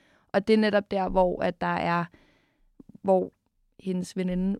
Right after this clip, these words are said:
rent faktisk udnytter deres relation. Så jeg kan sagtens se det. Men jeg tror også bare, man skal huske på, at det er et ønske. Og det er derfor, at der vil jeg også melde og sige, jamen, så må man tage, øh, samtalen med hende, og ligesom at forventningsafstemme, hvordan man finder ud af det her.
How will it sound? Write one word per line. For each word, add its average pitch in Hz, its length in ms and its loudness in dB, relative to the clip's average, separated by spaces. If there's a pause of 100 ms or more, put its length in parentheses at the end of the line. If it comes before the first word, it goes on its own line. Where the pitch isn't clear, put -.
(120)
rent - 180 -4
faktisk 180 300 -4
udnytter 190 720 0
deres - 400 -8
relation. 175 340 -8
Så - 80 -8
jeg 180 80 -4
kan 175 100 -8
sagtens 196 340 -4
se 208 200 -6
det. 185 120 -6 (280)
Men 190 300 -4
jeg 180 120 -4
tror 190 120 -6
også 180 140 -8
bare, 180 100 -6
man 180 120 -6
skal 185 120 -10
huske 175 180 -8
på, 180 100 -6
at - 100 -12
det 196 80 -4
er 185 100 -4
et 185 80 -6
ønske. 180 400 -8 (640)
Og 185 420 4 (240)
det 220 60 4
er 202 60 4
derfor, 185 560 -6
at 175 320 -8 (240)
der 196 80 0
vil 185 160 -2
jeg 185 180 2
også 175 280 -2
melde 180 400 -2
og 180 60 -8
sige, 175 440 -8 (120)
jamen, 180 380 -4 (920)
så - 260 -6
må 185 140 -2
man 175 200 -6
tage, 175 220 -4 (220)
øh, 175 540 -4
samtalen 185 600 -4
med 175 120 -2
hende, 190 280 -6
og 185 80 -6
ligesom 180 300 -6
at 175 160 -8
forventningsafstemme, 180 960 -8
hvordan 180 280 -10
man 190 140 -12
finder 185 220 -12
ud - 80 -10
af - 80 -16
det 185 100 -14
her. - 40 -16